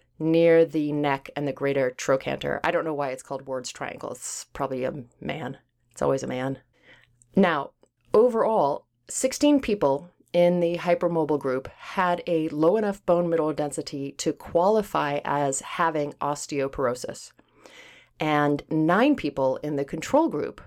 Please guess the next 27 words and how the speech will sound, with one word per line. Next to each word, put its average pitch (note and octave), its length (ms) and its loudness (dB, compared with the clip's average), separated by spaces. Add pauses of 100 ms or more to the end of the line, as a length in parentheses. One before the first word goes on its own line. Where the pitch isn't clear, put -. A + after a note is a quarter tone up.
(200)
had C#3+ 340 -2
low C#3 180 4
enough C3+ 340 -2 (260)
bone D3 200 2
mineral C#3 260 -2
density C#3 400 -6
to - 140 -10
qualify C#3 600 -4 (100)
as C3+ 300 -4
having C3+ 500 -6
osteoporosis. - 1200 -4 (1200)
So - 200 2
the G3+ 100 4
difference A#3+ 360 2
between F3+ 520 -4
sixteen A3+ 500 -2
people E3 500 0 (720)
and D3 260 0
nine G3+ 260 2
people C#3+ 480 -4 (200)
is F#3 260 2
considered, G3+ 720 2
in F3 220 -4
this F3 180 -4
case, C#3+ 500 -4
statistically E3 1040 -4 (120)
significant. - 800 -4